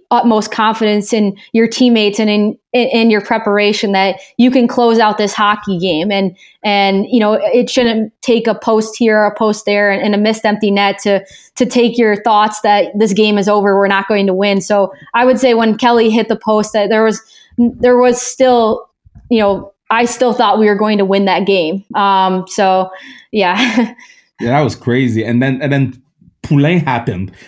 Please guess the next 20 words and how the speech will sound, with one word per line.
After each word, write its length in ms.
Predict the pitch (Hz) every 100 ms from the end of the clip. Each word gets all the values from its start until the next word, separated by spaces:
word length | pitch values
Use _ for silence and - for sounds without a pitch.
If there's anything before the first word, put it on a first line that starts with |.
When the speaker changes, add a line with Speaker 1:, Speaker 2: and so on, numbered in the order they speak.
| -
Speaker 2:
But, 400 | 117 127 113 - - - _
um, 480 | 117 113 110 107 107 -
so 300 | - 131 123
y-, 220 | 123 135
y-, 260 | 135 135 113 _ _ _
you, 220 | 131 131 135
you 120 | 151
bottled 500 | 120 165 170 180 151
this, 300 | 147 143 -
this, 580 | 127 123 - - - - _
this 300 | 113 120 120
loss, 500 | 117 135 147 156 147
and 180 | - 113
then 380 | 120 120 113 - _ _ -
you 120 | 117
go 320 | 117 135 139
in, 320 | 139 123 117 113
in, 280 | 110 104 107
in 320 | 107 101 -
Pyeongchang, 920 | - 113 110 107 131 131 131 139 131